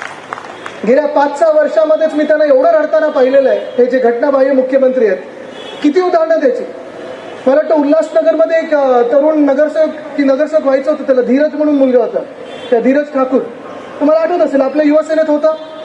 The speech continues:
खासदारकीसाठी कल्याणमध्ये त्यांनी खूप मेहनत घेतली, जीव की प्राण पूर्णपणे दिवस रात्र मेहनत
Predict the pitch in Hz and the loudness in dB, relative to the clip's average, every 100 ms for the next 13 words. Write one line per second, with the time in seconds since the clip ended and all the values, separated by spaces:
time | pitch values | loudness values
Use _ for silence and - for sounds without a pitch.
0 | - - - - - - - - - - | -14 -14 -14 -14 -16 -18 -18 -18 -18 -10
1 | - 262 262 320 311 302 311 311 311 302 | -2 0 2 0 0 -2 -2 0 -2 -4
2 | - - - 285 285 320 311 311 311 302 | -8 -12 -4 0 2 2 2 0 0 0
3 | 311 320 269 277 320 320 311 - 320 311 | 0 0 0 2 2 0 -4 -4 -6 -8
4 | - - - - - - - - - - | -12 -14 -16 -16 -16 -18 -18 -18 -18 -16
5 | - 320 - - 302 302 320 311 320 320 | -14 -14 -8 -2 -2 -2 -2 0 0 -2
6 | 320 311 320 311 311 285 285 311 311 302 | 0 0 2 0 0 0 2 0 0 -2
7 | 302 320 285 294 320 | 0 0 2 2 0